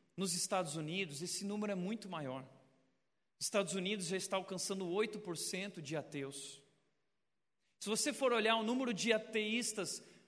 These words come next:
na Europa, você vai se assustar, porque existem muitos países na Europa em que já chegou a cinquenta por cento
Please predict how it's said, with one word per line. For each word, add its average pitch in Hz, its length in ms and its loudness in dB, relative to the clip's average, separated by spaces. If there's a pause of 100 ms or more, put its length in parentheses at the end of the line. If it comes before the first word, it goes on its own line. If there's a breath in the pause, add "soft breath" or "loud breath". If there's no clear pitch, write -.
(220 loud breath)
na 202 140 4
Europa, 202 600 4 (360)
você 202 220 0
vai 220 160 2
se 226 100 2
assustar, 208 540 2
porque 185 180 -4
existem 226 320 2
muitos 262 340 0
países 214 540 2
na 208 80 0
Europa 202 480 2
em 196 40 0
que 214 120 -2
já 226 160 2
chegou 220 420 4
a 247 60 4
cinquenta 240 640 2
por 214 160 -6
cento 214 520 -2